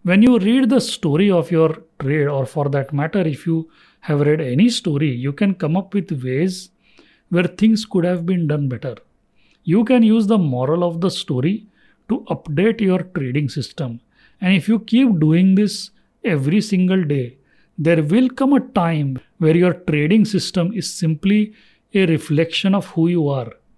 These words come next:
It will become a part of your whole system. In short, a trade journal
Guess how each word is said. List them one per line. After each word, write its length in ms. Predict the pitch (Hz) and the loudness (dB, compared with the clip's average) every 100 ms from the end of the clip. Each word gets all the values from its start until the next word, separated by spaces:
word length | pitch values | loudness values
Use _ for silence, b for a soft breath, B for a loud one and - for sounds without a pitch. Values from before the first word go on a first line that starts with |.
| _ _ _ _ | _ _ _ _
It 160 | 180 156 | -4 0
will 160 | 196 | 0
become 560 | 160 151 214 226 220 B B B | 0 -2 2 2 2 B B B
a 80 | 190 | -4
part 580 | 180 - 160 160 185 - - | -4 -4 -2 0 -2 -4 -10
of 200 | 247 - | -8 -6
your 160 | 170 151 | -4 -4
whole 260 | 120 151 | -2 -4
system. 600 | 143 139 - - 175 127 - _ _ - | -4 -8 -8 -4 -4 -4 -8 _ _ -2
In 180 | 156 | 0
short, 480 | 156 - 202 156 - 180 | 0 0 2 0 -4 -12
a 40 | |
trade 440 | - 170 143 180 170 | -8 -2 0 0 2
journal 460 | 170 165 160 123 | 0 0 -2 -4